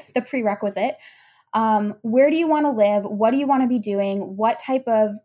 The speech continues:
how do you wanna spend your days? How do you want to make money if they're not retired? And from that, we sort of narrow down into, okay, are there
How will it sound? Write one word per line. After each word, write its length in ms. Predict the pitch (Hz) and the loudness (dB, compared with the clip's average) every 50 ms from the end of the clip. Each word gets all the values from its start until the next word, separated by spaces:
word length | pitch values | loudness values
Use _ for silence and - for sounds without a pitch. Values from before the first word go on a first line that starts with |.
| - - - | -16 -16 -14
how 180 | 208 - 247 240 | -6 -2 0 0
do 60 | 254 | 0
you 80 | 254 240 | 0 0
wanna 180 | 233 214 214 | 0 -2 -2
spend 240 | 214 - 208 202 190 | -4 -4 -6 -6 -6
your 120 | 190 190 | -6 -8
days? 300 | 185 - - - - - _ _ _ _ _ _ _ _ | -8 -10 -12 -12 -14 -18 _ _ _ _ _ _ _ _
How 120 | - 214 | -2 0
do 80 | 208 220 | 0 0
you 100 | 214 214 | 0 0
want 300 | 202 196 196 196 - - _ _ _ _ _ _ _ _ _ _ _ _ _ _ _ _ _ _ _ _ _ _ _ _ _ _ - | 0 -2 -2 -4 -6 -10 _ _ _ _ _ _ _ _ _ _ _ _ _ _ _ _ _ _ _ _ _ _ _ _ _ _ -8
to 100 | - 226 | -4 -4
make 180 | 202 180 185 - | -4 -4 -4 -6
money 380 | 190 - - - - - - _ - | -8 -10 -10 -12 -14 -16 -18 _ -4
if 400 | 214 208 196 196 - - _ _ _ _ _ _ - | -2 -2 -2 -4 -8 -20 _ _ _ _ _ _ -4
they're 120 | 214 202 | -2 -2
not 160 | 202 190 180 | -2 -2 -6
retired? 440 | 180 - - - 170 - - - - - _ _ _ _ - - _ _ - _ _ _ _ _ - 254 | -6 -10 -10 -12 -14 -14 -14 -16 -18 -20 _ _ _ _ -20 -20 _ _ -20 _ _ _ _ _ -4 -2
And 600 | 247 240 233 226 226 220 220 220 220 214 214 - - _ _ - | 0 0 2 0 0 0 0 0 0 -2 -4 -6 -12 _ _ -20
from 440 | - - - 311 320 320 294 277 233 | -12 -4 0 2 2 4 4 4 4
that, 500 | 277 285 269 233 208 202 208 - - - 240 - _ - | 4 2 2 0 -2 -2 -4 -6 -8 -10 -16 -18 _ -8
we 180 | - 233 247 | -4 -2 -2
sort 240 | 240 - 254 247 240 | -2 0 0 0 0
of 80 | 233 220 | 0 0
narrow 320 | 226 220 220 220 220 220 | 0 0 0 2 2 0
down 320 | 202 220 208 208 208 202 202 | 0 0 -2 -2 -2 -2 -2
into, 640 | 196 202 196 - 226 220 208 208 202 202 208 - _ _ _ _ _ _ _ - | -4 -4 -6 -6 -4 -2 -2 -2 -2 -2 -4 -6 _ _ _ _ _ _ _ -4
okay, 320 | 220 214 214 208 196 190 - | -4 -2 0 -2 -2 -2 -2
are 140 | - 202 190 | -2 -4 -2
there 440 | 196 190 190 190 190 180 175 - | -2 -2 -2 -2 -4 -4 -8 -10